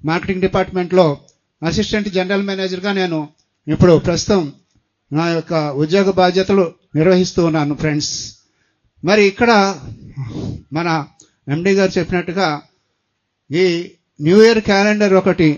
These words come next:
చాలా ఎంతో మనం ఇన్ఫర్మేటివ్గా, న్యూ ఇయర్ క్యాలెండరు, పత్రిజీ గారి పన్నెండు ఫోటోలు, పన్నెండు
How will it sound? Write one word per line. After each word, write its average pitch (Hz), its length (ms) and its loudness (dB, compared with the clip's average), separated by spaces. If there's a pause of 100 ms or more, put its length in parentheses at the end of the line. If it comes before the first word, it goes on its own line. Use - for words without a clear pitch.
(580)
చాలా 185 460 4 (1000)
ఎంతో 196 360 4
మనం 165 380 -2 (340)
ఇన్ఫర్మేటివ్గా, 196 720 4 (800)
న్యూ 160 120 6
ఇయర్ 196 120 6
క్యాలెండరు, 190 580 2 (580)
పత్రిజీ 214 440 2
గారి 202 240 2
పన్నెండు 190 260 2
ఫోటోలు, 202 380 4
పన్నెండు 180 320 -2